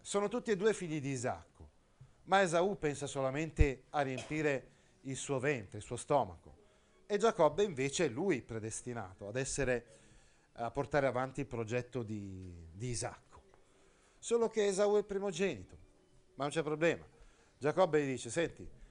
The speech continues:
dammi la tua primogenitura in cambio di un piatto di lenticchie." Esaù,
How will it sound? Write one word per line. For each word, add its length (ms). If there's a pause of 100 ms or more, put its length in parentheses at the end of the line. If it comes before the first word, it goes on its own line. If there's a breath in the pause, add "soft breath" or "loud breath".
(300 soft breath)
dammi 440
la 100
tua 240
primogenitura 1080 (480)
in 160
cambio 340
di 60
un 140
piatto 300
di 80
lenticchie." 640 (560 soft breath)
Esaù, 520